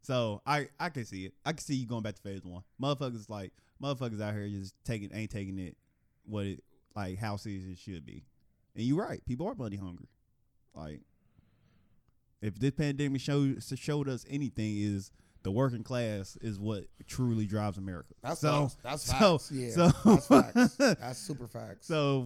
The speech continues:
Speaker 1: w-, when, when we ready to everybody take the strike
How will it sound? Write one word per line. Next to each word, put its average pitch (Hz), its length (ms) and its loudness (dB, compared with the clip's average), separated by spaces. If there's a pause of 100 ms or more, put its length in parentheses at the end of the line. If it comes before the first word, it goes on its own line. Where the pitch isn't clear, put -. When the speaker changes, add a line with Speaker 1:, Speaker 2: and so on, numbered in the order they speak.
Speaker 1:
w-, 139 200 -6
when, 139 320 0
when 139 220 6
we 180 140 4
ready 175 320 2
to 131 40 -4 (420)
everybody 147 380 0
take 160 200 -2
the 139 80 -2
strike 123 400 0